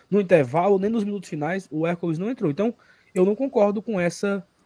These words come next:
exclusão, né, entre aspas, aí do Hércules, no momento. Eu acho que ele é o nosso melhor volante e ele simplesmente perde espaço. Então, só ne-, vou ficar só nesses dois tópicos pra criticar o Voivoda, né? A escolha errada pro substituto do, do Moisés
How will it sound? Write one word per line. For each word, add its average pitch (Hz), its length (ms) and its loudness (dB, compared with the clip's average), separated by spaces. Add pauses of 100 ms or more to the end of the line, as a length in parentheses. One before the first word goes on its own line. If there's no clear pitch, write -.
(260)
exclusão, 151 680 0
né, 139 140 -4
entre 143 200 -6
aspas, 123 300 -2
aí 120 60 0
do 131 140 0
Hércules, 123 520 -6 (100)
no 127 220 -4
momento. 123 440 -4 (480)
Eu 151 160 6
acho 151 180 2
que - 100 -2
ele 147 100 4
é 147 40 2
o - 20 -2
nosso 143 220 -2
melhor 151 160 0
volante 175 560 -4 (480)
e 143 80 0
ele 160 140 2
simplesmente 196 500 -6
perde 190 340 -2
espaço. - 500 -12 (800)
Então, 294 220 2
só 403 260 0
ne-, 392 140 0 (300)
vou 214 140 4
ficar 277 280 2
só 277 120 0
nesses 254 260 0
dois 277 240 4
tópicos 262 540 -4
pra - 240 -2
criticar 320 380 -2
o 302 80 2
Voivoda, 240 380 0
né? 202 140 -12 (640)
A 175 100 0
escolha 302 400 0
errada 208 400 2
pro 190 140 -4
substituto 175 500 0
do, 165 80 -2
do - 360 -6
Moisés 185 640 -2